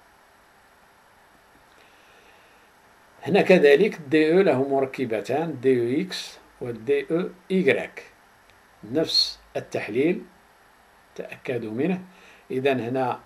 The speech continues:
دي او إكس يساوي دي او كوسينوس تيتا، والدي او إيكغيك يساوي دي او سينوس تيتا، تأكدوا من هذا هندسيًا. إذن او اكس يساوي ثابت هذا، هذا كله ثابت، تكامل،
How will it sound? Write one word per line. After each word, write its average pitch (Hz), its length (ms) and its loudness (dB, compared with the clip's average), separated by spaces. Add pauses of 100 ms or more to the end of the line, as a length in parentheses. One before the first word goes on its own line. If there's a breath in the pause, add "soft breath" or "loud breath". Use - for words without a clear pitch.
(600 soft breath)
دي 143 220 0
او 135 140 -2
إكس 127 160 -10
يساوي 123 420 -4
دي 147 340 -4
او 147 60 -6
كوسينوس 123 560 -6
تيتا، 135 440 -8
والدي 135 440 -4
او 131 120 2
إيكغيك 131 380 -6
يساوي 123 380 -8
دي 135 360 -2
او 170 80 -4
سينوس 165 420 -6
تيتا، - 360 -6
تأكدوا 120 520 -8
من 120 160 -10
هذا 135 320 -8
هندسيًا. 156 520 -4 (2250 loud breath)
إذن 196 300 6
او 196 80 6
اكس 180 300 4
يساوي 151 560 4
ثابت 147 640 2
هذا، 123 280 0
هذا 123 260 -4
كله 117 360 -6
ثابت، 110 600 -6 (320)
تكامل، 143 680 0